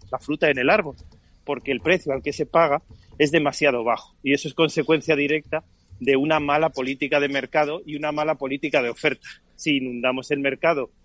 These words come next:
con una <laughs> sobreproducción de, del producto que sea, pues puede ma-, puede llegar el caso en que no merezca la pena ni recogerlo. Y sin embargo,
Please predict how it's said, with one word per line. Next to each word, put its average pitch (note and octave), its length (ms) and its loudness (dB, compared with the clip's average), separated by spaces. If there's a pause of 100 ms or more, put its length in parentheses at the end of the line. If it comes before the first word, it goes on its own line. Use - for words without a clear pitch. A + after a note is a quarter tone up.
con C3+ 160 -4
una D3+ 140 -4
<laughs> - 0 -
sobreproducción C#3+ 1080 4
de, B2 240 2
del A2+ 200 -4
producto B2+ 420 0
que C#3+ 120 2
sea, D#3 320 0 (480)
pues C#3 160 -2
puede C#3 220 2
ma-, D#3 200 0
puede E3 300 0
llegar D#3 240 0
el C#3+ 120 -6
caso E3 260 -6
en E3 80 -10
que C#3+ 120 -4
no C#3+ 120 -2
merezca D#3 320 -2
la C#3 80 0
pena D3+ 240 -2
ni C#3+ 120 -4
recogerlo. A#2+ 520 -6 (400)
Y E3 120 2
sin F3+ 180 4
embargo, F#3 540 2